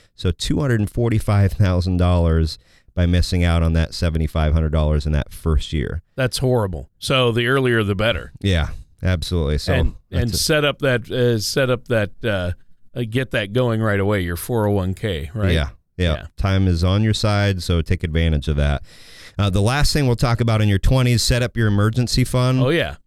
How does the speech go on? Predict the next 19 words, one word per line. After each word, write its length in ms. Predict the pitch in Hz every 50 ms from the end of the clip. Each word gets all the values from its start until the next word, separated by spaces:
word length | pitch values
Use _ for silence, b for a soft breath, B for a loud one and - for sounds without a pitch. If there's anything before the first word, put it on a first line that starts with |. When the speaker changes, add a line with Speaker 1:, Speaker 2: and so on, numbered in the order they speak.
| _ _ _ _ _ _ _ _ _ _
Speaker 1:
What 180 | - 110 104 107
you 100 | 110 107
don't 160 | 110 123 117
wanna 160 | - 117 113 110
have 200 | 113 113 110 98
happen 480 | 104 107 107 107 107 - 107 107 107
is 540 | 104 - - 95 95 95 95 92 92 87 -
you're, 160 | 98 95 92 90
you're 160 | - 87 90
starting 420 | - - - 117 110 107 107 107
out, 240 | 104 104 104 104 -
you 80 | - 92
don't 180 | 98 104 - 98
have 140 | 104 104 92
a 40 | 98
lot 200 | 98 98 98 95
of 80 | 92 95
extra 340 | 95 95 - - - 98
income, 600 | 87 92 98 98 95 - 104 101 95 95 98 98